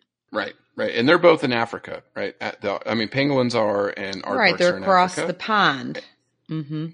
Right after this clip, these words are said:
Speaker 1: Right. And here you have anteaters in Central and South America. So instead of convergent evolution, Angie, I went down a little rabbit hole called co-evolution.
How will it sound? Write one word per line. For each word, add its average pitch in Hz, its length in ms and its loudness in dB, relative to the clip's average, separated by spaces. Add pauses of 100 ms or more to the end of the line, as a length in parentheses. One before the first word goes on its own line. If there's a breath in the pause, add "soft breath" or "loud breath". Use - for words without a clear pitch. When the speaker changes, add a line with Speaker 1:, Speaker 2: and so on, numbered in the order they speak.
(120)
Speaker 1:
Right. 113 380 0
And 104 180 -4
here 113 260 0
you 110 200 0
have 107 560 2
anteaters 110 600 2
in 104 280 -6
Central 104 480 -4
and 98 100 -8
South 98 280 -4
America. 127 500 -2 (1120 soft breath)
So 190 200 6
instead 240 320 6
of 147 160 -4 (160)
convergent 170 840 2
evolution, 117 540 2
Angie, 113 280 -2
I 143 120 0
went 175 260 0
down 127 200 2
a 117 40 2
little 107 240 2
rabbit 101 320 0
hole 95 540 -2
called 101 340 0 (160)
co-evolution. 107 1800 0